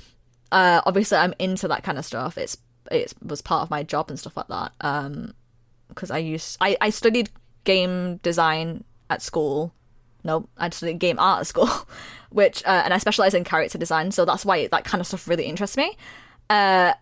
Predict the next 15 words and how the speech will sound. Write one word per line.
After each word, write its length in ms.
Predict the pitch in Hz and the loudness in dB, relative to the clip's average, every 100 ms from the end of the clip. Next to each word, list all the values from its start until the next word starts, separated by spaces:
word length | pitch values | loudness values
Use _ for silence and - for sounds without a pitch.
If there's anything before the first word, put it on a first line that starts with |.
| _ | _
and 200 | 226 220 | 2 4
it's 200 | - - | 2 2
like, 360 | 269 277 254 - _ _ _ _ | 4 4 0 -12 _ _ _ _
I 100 | 208 | 2
ha-, 160 | 247 - - - 131 - | 4 2 -4 -18 -16 -2
they 140 | 185 | 2
haven't 260 | 294 415 453 | 4 2 2
really 300 | 427 359 - _ _ _ _ - | 4 4 2 _ _ _ _ -2
gone 280 | 220 208 208 | 2 4 2
crazy 520 | - 175 180 214 233 254 | 2 0 0 2 4 4
with 160 | 247 | 4
a 40 | 233 | 2
lot 220 | 233 233 | 2 0
of, 140 | 240 | 2
like, 400 | 226 226 220 - | 0 0 -2 -14